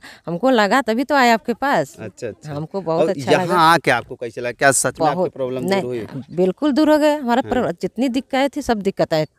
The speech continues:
Speaker 1: ठीक हो गई।
Speaker 2: अच्छा।
Speaker 1: हाँ भैया।
Speaker 2: अब किसी प्रकार की कोई दिक्कत नहीं है?
Speaker 1: कोई, कोई दिक्कत नहीं। आपके यहाँ आगे अगर दिक्कत होगा भी तब
Speaker 2: जी।
Speaker 1: आपसे संपर्क हो ही गया है।
Speaker 2: जी, बिल्कुल।
Speaker 1: जब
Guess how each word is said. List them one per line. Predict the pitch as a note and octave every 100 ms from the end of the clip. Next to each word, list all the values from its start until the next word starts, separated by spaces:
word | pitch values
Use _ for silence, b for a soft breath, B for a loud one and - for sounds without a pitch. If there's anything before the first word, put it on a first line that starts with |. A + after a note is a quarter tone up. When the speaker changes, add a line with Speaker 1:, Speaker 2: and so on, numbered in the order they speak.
| _ _ -
Speaker 1:
ठीक | C#3+
हो | C3+ A#2+
गई। | B2
Speaker 2:
अच्छा। | A#2+ G#2 F#2+ - F#2+ A#2+
Speaker 1:
हाँ | A#2+ A2+
भैया। | C#3 B2 B2+
Speaker 2:
अब |
किसी | - B2+ C#3+
प्रकार | C3+ C3 B2+
की | C3
कोई | C3+ B2+
दिक्कत | B2 - B2+ B2+
नहीं | B2
है? |
Speaker 1:
कोई, | G#3+ A3+
कोई | - B3+ D#4
दिक्कत | C#4 - D4
नहीं। | D4 C#4
आपके | B3 C#4 C#4+
यहाँ | C#4 C4
आगे | C4+
अगर | D4 C4+
दिक्कत | G3+ - C4 A3
होगा | A3+ B3+ C#4
भी | C4+ F4+
तब | - -
Speaker 2:
जी। | F#3
Speaker 1:
आपसे | F#3 F3+ -
संपर्क | B3 A3+ B3+ B3+
हो | B3+
ही | C4
गया | C4 C4
है। | A#3+ A3+
Speaker 2:
जी, | G3+
बिल्कुल। | F#3+ F3+ D#3+
Speaker 1:
जब | G3